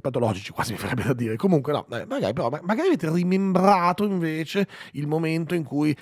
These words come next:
quella volta, quella lì che voi proprio avete ama-, eh, non, e poi a un certo punto invece vi ha baciato, no? Ecco. Questa è un'altra puntata interessante, segniamocela, quella del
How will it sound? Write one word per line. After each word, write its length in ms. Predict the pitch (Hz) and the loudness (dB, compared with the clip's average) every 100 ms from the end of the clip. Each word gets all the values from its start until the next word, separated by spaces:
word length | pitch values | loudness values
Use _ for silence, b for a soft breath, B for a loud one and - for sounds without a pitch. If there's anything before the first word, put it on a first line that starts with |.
| B | B
quella 340 | - 143 147 156 | 0 2 4 4
volta, 600 | 151 143 135 131 143 143 | 6 4 2 0 -2 -2
quella 360 | 156 151 156 | 2 2 2
lì 200 | 151 160 | 2 0
che 140 | 135 139 | 0 -2
voi 640 | 147 147 143 135 131 123 B B | 0 2 2 0 -2 -4 B B
proprio 440 | - 151 151 143 139 | -2 0 2 2 2
avete 280 | 139 131 139 | 2 -2 -4
ama-, 580 | 143 156 151 156 202 | -2 0 0 0 -2
eh, 40 | 165 | -4
non, 640 | 151 151 156 156 160 190 - | -6 -4 -4 -4 -2 -2 -4
e 80 | |
poi 140 | 160 170 | -6 -4
a 40 | |
un 60 | 165 | -6
certo 200 | 143 165 | -6 -6
punto 160 | 143 | -6
invece 200 | 147 120 | -6 -6
vi 80 | 127 | -6
ha 40 | 98 | -6
baciato, 480 | 107 - - - | -6 -8 -12 -12
no? 300 | 90 127 - - | -10 -10 -12 -14
Ecco. 380 | 85 - 90 - B B | -14 -12 -14 -14 B B
Questa 220 | 285 311 | 6 6
è 40 | |
un'altra 200 | 214 160 | 4 2
puntata 600 | 139 143 131 117 110 107 | 0 0 0 0 -2 -4
interessante, 800 | 117 117 127 110 113 98 92 113 | -4 -4 -4 -2 -4 -4 -4 -4
segniamocela, 640 | 104 143 143 117 107 117 110 | -4 -2 -2 -2 -4 -4 -4
quella 280 | 143 156 165 | -4 -2 0
del 400 | 156 135 127 | 2 4 2